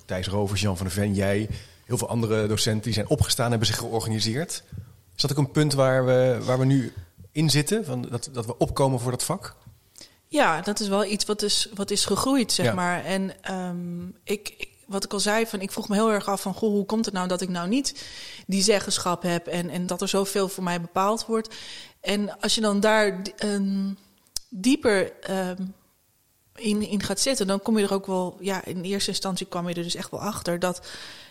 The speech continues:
Speaker 2: er dus, dus ook niet echt, ehm, iemand was die dat, die dat, die dat deed.
Speaker 1: Nee.
Speaker 2: En, ehm, ik weet nog wel dat ik aan taal-, eh, ik was een keertje, was dat, eh, de, naar O C W had op een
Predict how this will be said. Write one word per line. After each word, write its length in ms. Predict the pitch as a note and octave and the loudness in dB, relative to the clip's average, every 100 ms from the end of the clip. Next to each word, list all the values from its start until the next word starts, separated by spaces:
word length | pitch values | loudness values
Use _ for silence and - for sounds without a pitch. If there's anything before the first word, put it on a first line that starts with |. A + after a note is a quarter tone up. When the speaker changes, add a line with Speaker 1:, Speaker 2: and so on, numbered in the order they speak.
| - | -6
Speaker 2:
er 160 | G#3 G3+ | -2 0
dus, 160 | G3+ F3+ F#3+ | -2 -6 -10
dus 480 | F#3 G3+ G#3 G3+ | -12 -4 -2 -2
ook 180 | - G#3 | 0 2
niet 340 | A3 A3+ - - | 4 4 0 -4
echt, 440 | G3 G3+ - - - _ | -2 -2 -4 -8 -10 _
ehm, 300 | - F#3 F3 F3 | -6 -4 -4 -6
iemand 300 | - A3 A3 | -2 2 2
was 240 | G#3 A3 G#3+ | 2 2 2
die 120 | G#3 | 2
dat, 300 | G3 F3+ F#3 | 2 2 -2
die 120 | F#3 | -2
dat, 200 | G3+ F3+ F3 - | 0 0 -2 -8
die 140 | F3+ G3 | -2 0
dat 240 | F3 E3+ | 2 2
deed. 400 | G#3+ A#3 E3+ - | 4 4 2 0
Speaker 1:
Nee. 100 | A2+ | 0
Speaker 2:
En, 240 | A2 F3+ F#3 - - - - - | 0 0 -2 -10 -16 -18 -16 -6
ehm, 320 | F3 F3 F3 F3 | -4 -4 -4 -6
ik 200 | G3 F#3+ | -4 2
weet 120 | G#3 | 2
nog 100 | G3+ | 4
wel 200 | G3+ F#3+ | 2 2
dat 160 | F#3+ F#3+ | 0 -2
ik 120 | - | -4
aan 180 | F#3 F#3 | -4 0
taal-, 340 | G3+ A3+ A3+ | 2 4 2
eh, 160 | F#3+ - | -2 -4
ik 80 | - | -6
was 200 | G3 - | -2 -2
een 60 | |
keertje, 320 | G3 A3 G#3 F#3+ | 0 0 0 -2
was 160 | F#3+ | -2
dat, 220 | F#3+ - | -2 -2
eh, 360 | F3 F3 F3 E3+ E3+ F#3 | -2 0 -2 -4 -6 -10
de, 280 | F#3 - E3 | -10 -8 -4
naar 240 | F3+ G3 - | 0 0 2
O 60 | F#3+ | 2
C 60 | |
W 20 | G3 | 4
had 100 | |
op 20 | |
een 60 | G3 | 4